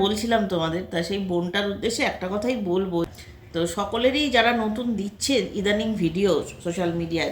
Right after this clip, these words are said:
দেখছি তাদের রেগুলারিটি মেনটেনের ক্ষমতা অসাধারণ। সেটাকে সত্যি, উম,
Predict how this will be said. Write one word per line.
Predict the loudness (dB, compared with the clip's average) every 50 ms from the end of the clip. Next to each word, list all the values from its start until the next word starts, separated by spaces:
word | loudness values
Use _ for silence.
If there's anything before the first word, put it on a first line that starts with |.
| -2 -4
দেখছি | -4 -4 -4 -6 -6 -6 -4
তাদের | -2 0 0 0 2 0 0
রেগুলারিটি | 0 0 0 2 2 2 0 0 -2 0
মেনটেনের | 0 0 0 0 0 -2 -2 0 -2 -4 -4 -4 -4 -4 -4 -4
ক্ষমতা | -6 -4 -4 -4 -2 -2 -2 0 0 -2
অসাধারণ। | -2 -2 -4 -4 -2 -2 -4 -6 -6 -8 -10 -14 -16 -20 -20 -20 -20 -20 -14 -8
সেটাকে | -6 -4 -4 -2 -2 -2 -2 -2
সত্যি, | -2 -2 -4 -4 -6 -6 -8 -6 -4 -4 -4 -6 -6 -6
উম, | -6 -4 -2 -2